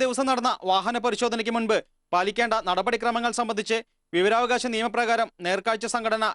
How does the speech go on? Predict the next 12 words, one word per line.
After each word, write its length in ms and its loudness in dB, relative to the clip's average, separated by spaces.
രേഖകൾ 440 0
ആവശ്യപ്പെട്ടിരുന്നു. 600 -2
എന്നാൽ 180 0
വാഹന 260 2
പരിശോധന 440 0
അനുമതി 300 -2
സംബന്ധിച്ചും 420 -2
നടപടിക്രമങ്ങൾ 720 0
സംബന്ധിച്ചും 400 0
യാതൊരു 440 2
രേഖയും 300 -2
ലഭ്യമല്ലെന്നും 540 0